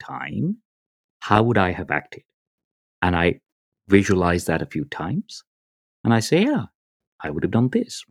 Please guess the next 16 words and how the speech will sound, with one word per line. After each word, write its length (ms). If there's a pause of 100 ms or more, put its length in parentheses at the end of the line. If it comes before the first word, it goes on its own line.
Hmm, 280
I 60
would 100
have 100
just 160
shrugged 260
my 120
sol-, 360
shoulder 300
and 140
said, 260 (300)
'All 160
right, 180
these 180
things 220
happen.'" 440